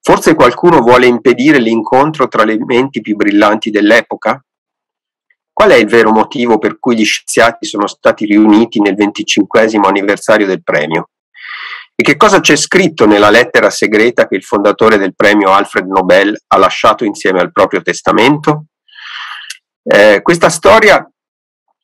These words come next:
è una, una storia che, che si basa su oltre vent'anni di, di ricerche originali negli archivi del premio Nobel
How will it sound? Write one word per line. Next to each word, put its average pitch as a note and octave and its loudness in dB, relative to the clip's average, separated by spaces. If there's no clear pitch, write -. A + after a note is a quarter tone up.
è C3+ 2
una, A2+ 2
una A#2 -2
storia D3 2
che, G#2+ -2
che - -12
si A#2 -8
basa A#2+ 2
su - -6
oltre A#2 0
vent'anni G#2 0
di, F2+ -4
di F#2+ -2
ricerche A2 0
originali G2+ 0
negli F#2+ 0
archivi G#2 -2
del F2+ -2
premio G2 -2
Nobel G2 0